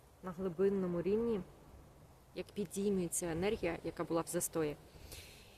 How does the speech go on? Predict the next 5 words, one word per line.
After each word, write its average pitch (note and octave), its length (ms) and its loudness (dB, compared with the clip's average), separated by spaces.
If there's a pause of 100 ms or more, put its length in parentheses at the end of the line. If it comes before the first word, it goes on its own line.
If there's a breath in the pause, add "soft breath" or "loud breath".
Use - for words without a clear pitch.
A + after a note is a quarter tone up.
(220 loud breath)
І F#3 380 4 (140)
вона F3+ 600 2
вас F3 480 2
наповнить, E3+ 680 0 (460)
наповнить, F#3+ 680 -2